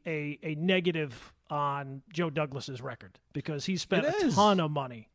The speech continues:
Speaker 1: and a ton of draft picks, everything else on that, on that, on the O-line.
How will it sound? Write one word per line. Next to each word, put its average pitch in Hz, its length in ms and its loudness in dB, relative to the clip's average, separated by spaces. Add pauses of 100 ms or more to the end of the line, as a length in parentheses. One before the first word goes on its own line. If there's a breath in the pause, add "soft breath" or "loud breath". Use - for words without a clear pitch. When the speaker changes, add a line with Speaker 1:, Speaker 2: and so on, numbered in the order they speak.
(320)
Speaker 1:
and 165 100 0
a 151 60 -2
ton 202 340 4
of 156 240 -2
draft 165 360 0
picks, 165 180 0
everything 165 320 0
else 117 340 -10 (260)
on 127 160 -8
that, 117 240 -14
on 135 200 -8
that, 131 180 -10
on 147 100 -6
the 123 140 -10
O-line. 107 320 -10